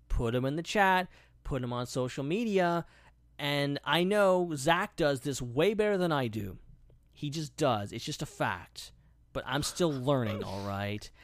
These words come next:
So get out your hashtags. Put 'em on social media. Put 'em in the chat. Put 'em everywhere, because it is time,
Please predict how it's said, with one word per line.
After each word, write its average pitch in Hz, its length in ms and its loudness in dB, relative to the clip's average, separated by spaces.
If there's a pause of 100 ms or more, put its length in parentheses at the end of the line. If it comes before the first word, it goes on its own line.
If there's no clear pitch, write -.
(400)
So 190 460 0
get 349 180 6
out 220 180 2
your 123 120 -4
hashtags. - 800 -12 (640)
Put 311 200 6
'em 247 100 0
on 208 140 2
social 147 460 -2
media. 127 600 -2
Put 269 260 8
'em 220 220 0
in 156 160 -4
the 139 80 -2
chat. 120 580 -4
Put 208 260 4
'em 185 200 2 (160)
everywhere, 151 680 -2
because 202 480 2
it 277 280 -2
is 220 340 0
time, 127 800 -2